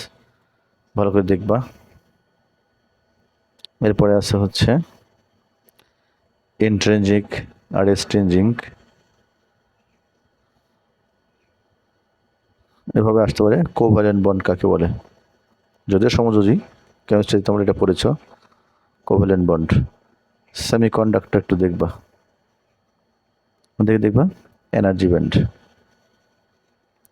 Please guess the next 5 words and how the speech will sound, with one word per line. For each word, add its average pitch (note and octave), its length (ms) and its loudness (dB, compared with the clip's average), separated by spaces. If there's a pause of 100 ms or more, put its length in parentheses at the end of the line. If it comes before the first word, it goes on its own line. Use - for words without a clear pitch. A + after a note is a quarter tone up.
(2500)
এটা A2 200 2
শিখবা G2+ 240 2 (540)
ভ্যালেন্স G2+ 360 0
ইলেকট্রন। F2+ 360 -2 (4000)
এরপরে G#2 260 0